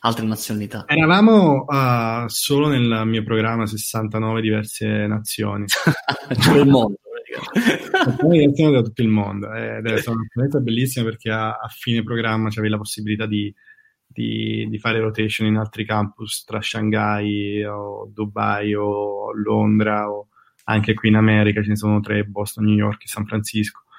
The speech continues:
Speaker 2: quindi è stato molto bello. C'erano
Speaker 1: Wow.
Speaker 2: altri italiani, altri italiani, grandissimi italiani, che saluto tutti.
Speaker 1: <laughs>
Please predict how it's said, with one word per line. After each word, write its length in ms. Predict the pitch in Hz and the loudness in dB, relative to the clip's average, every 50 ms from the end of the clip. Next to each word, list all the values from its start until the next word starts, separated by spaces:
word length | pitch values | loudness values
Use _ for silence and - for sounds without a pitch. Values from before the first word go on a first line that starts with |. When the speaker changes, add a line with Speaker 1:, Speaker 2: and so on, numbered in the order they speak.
| - - - - - - - _ | -20 -20 -20 -20 -20 -20 -20 _
Speaker 2:
quindi 380 | _ - - 120 113 110 110 107 | _ 2 4 6 6 6 6 6
è 320 | 104 104 104 101 101 101 104 | 6 6 4 4 2 0 -2
stato 240 | 101 - 107 101 107 | -4 -4 -2 0 0
molto 300 | 104 101 104 104 - 107 | 0 0 -2 -4 -6 -6
bello. 340 | 101 98 98 98 98 104 - _ _ _ - _ _ _ | -6 -6 -6 -6 -6 -8 -10 _ _ _ -20 _ _ _
C'erano 360 | - - 160 175 185 180 139 | -2 0 2 4 6 6 6
Speaker 1:
Wow. 80 | 120 117 | 4 2
Speaker 2:
altri 160 | 113 - - - | 0 -2 -2 0
italiani, 520 | 110 113 113 117 127 127 127 127 120 113 | 2 2 4 4 4 4 4 4 4 4
altri 240 | 107 107 104 - 110 | 2 0 0 -2 -2
italiani, 680 | 104 107 107 107 107 107 110 107 107 107 104 101 104 101 | -2 0 0 2 2 2 2 2 2 2 0 0 -2 -4
grandissimi 500 | 104 104 104 104 101 101 - - - 98 | -4 -2 -2 -4 -4 -6 -6 -8 -8 -6
italiani, 260 | 101 101 101 107 113 | -6 -4 -6 -6 -6
che 60 | 110 | -6
saluto 320 | 104 - - 104 98 98 98 | -8 -8 -8 -6 -6 -6 -6
tutti. 280 | 95 101 101 - - - _ _ | -8 -10 -12 -14 -20 -20 _ _
Speaker 1:
<laughs> 840 | - - - 220 - - - 160 135 131 139 135 - 302 - - - | 0 4 6 6 6 6 6 4 4 4 2 4 4 2 2 2 0